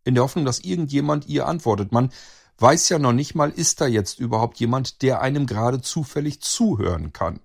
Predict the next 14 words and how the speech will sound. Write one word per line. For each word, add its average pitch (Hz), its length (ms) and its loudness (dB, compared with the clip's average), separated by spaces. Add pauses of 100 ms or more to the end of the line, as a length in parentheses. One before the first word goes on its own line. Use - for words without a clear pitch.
(160)
und 123 220 0
einem 117 200 0
Auskunft 123 520 -4
geben 87 220 -4
kann. 87 240 -6 (300)
Und 143 100 0
da 139 60 4
muss 135 180 0
man 127 220 2
mehrfach 135 500 -2
einfach 190 400 2
so 156 240 2
ins 131 200 0
Leere 131 520 2